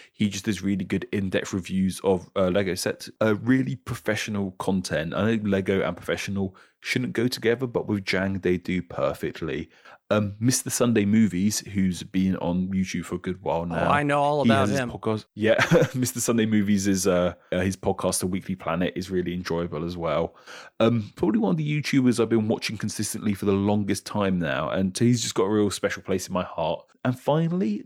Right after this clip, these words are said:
Speaker 1: the last, uh, channel I'm going to recommend is called The Big Les Show. Oh boy, The Big Les Show is something special. <laughs> Uh, it's kind of over now, and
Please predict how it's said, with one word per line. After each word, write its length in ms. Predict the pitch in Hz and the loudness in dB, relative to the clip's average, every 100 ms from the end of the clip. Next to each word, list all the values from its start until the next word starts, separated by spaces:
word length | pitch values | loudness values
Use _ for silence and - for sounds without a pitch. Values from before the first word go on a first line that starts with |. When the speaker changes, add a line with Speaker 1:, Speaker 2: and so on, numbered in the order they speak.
| 143 | -6
Speaker 1:
the 100 | 123 | -2
last, 480 | 123 147 170 - - | 2 2 0 -6 -4
uh, 360 | 120 117 113 - _ _ - | 0 0 -2 -6 _ _ -4
channel 400 | 120 127 156 - | 0 0 -2 -2
I'm 140 | 113 | -2
going 180 | 113 123 | 2 0
to 140 | - | 0
recommend 580 | 104 120 113 101 120 139 | -4 -2 0 2 0 -2
is 160 | - 113 | -4 -6
called 300 | - 113 107 | -4 -4 -2
The 80 | 101 | 0
Big 260 | 113 107 | 4 4
Les 320 | 104 92 110 - | 4 2 2 0
Show. 520 | - 135 151 185 185 _ - | 0 2 4 2 0 _ 0
Oh 180 | 165 151 | 4 4
boy, 320 | 92 113 110 | 4 4 4
The 100 | 98 | 4
Big 220 | 98 120 107 | 4 4 4
Les 140 | 104 | 2
Show 180 | - 101 | 2 2
is 100 | 98 | 2
something 260 | 113 95 98 | 0 -4 -4
special. 600 | - 95 - 98 90 - | -4 -2 0 -2 -2 -2
<laughs> 40 | |
Uh, 180 | 104 107 - | -2 -2 -2
it's 140 | 139 127 | -2 0
kind 220 | - 156 | 2 4
of 120 | 170 - | 2 4
over 400 | 120 127 120 98 | 6 6 6 2
now, 520 | 82 - 50 50 - - | -2 -4 -6 -6 -6 0
and 340 | 117 113 110 | 2 4 2